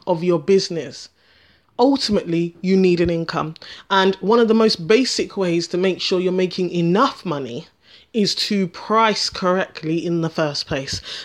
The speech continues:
Now, this can be a very tricky area for new freelancers,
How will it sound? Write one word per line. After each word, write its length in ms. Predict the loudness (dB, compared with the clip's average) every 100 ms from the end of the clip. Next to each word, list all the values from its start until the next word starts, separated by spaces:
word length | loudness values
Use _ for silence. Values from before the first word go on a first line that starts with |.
| 2
Now, 80 |
this 180 | 4 4
can 140 | 4 6
be 100 | 6
a 40 |
very 220 | 6 4
tricky 400 | 4 0 0 0
area 320 | 2 4 4
for 160 | 2 2
new 300 | 2 4 4
freelancers, 1200 | 2 0 2 4 4 2 -2 0 2 4 2 -2